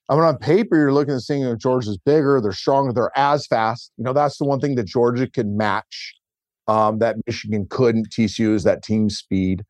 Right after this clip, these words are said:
They're seasoned, they're hungry. Uh, I think somehow Kirby's got this team to play with a massive chip on their shoulder. I mean, I thought Kirby's post game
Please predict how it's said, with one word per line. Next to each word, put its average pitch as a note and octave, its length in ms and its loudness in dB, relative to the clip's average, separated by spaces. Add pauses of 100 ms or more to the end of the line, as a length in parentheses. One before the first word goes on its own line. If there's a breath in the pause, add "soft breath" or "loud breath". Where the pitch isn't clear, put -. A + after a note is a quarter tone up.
(460)
They're B2+ 140 4
seasoned, C#3+ 720 2 (440)
they're G#2 140 4
hungry. A#2+ 760 2 (580)
Uh, G#2 120 2
I A#2 140 2
think G#3+ 300 2
somehow D#3 520 2
Kirby's C3 360 0
got B2 220 2
this G#2+ 140 -10
team B2 220 -4
to G2+ 60 -2
play B2 220 0
with A2 180 0 (100)
a F#2+ 220 -2
massive B2 500 0
chip A#2+ 240 0
on E2 160 -2
their D2 100 -8
shoulder. F2+ 340 -2
I A2+ 60 2
mean, C3+ 140 0 (280 loud breath)
I A#3+ 140 4
thought A#3+ 340 0
Kirby's D3 420 2
post D3+ 420 0
game E3 380 0